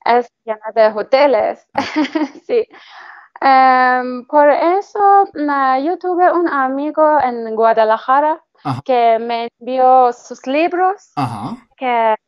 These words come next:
Speaker 1: estaba estudiando con sus libros en, eh, universidad en Guadalajara.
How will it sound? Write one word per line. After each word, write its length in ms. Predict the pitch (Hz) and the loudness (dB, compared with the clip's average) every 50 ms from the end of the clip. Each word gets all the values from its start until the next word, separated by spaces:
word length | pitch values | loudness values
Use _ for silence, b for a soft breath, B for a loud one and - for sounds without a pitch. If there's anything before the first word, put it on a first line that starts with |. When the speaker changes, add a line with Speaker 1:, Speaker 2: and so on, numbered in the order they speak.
| - - | -16 -16
Speaker 1:
estaba 520 | 233 - _ - 254 262 254 269 277 262 269 | -16 -8 _ -2 0 2 2 4 4 4 2
estudiando 680 | 262 - - 247 240 220 247 240 254 269 277 285 285 | 0 -4 -10 -12 -8 -6 -4 -4 -2 -2 -2 -2 -2
con 160 | 285 254 254 | -4 -6 -8
sus 240 | 254 - 233 - - | -8 -14 -14 -10 -6
libros 380 | 277 294 302 269 302 311 302 | -6 -4 -2 0 0 0 0
en, 280 | - 254 247 240 240 220 | 0 -2 -2 -2 -2 -4
eh, 420 | - - 226 220 220 214 214 220 | -2 0 0 0 0 -2 -4 -4
universidad 600 | 226 233 226 233 233 233 233 - 247 226 240 240 254 | -6 -2 0 0 0 0 0 -4 -2 0 0 0 0
en 140 | 247 240 240 | -2 0 2
Guadalajara. 800 | 247 247 240 240 233 233 247 - - 277 262 220 214 - - | 2 2 2 2 0 0 -2 -2 0 0 0 0 0 -4 -8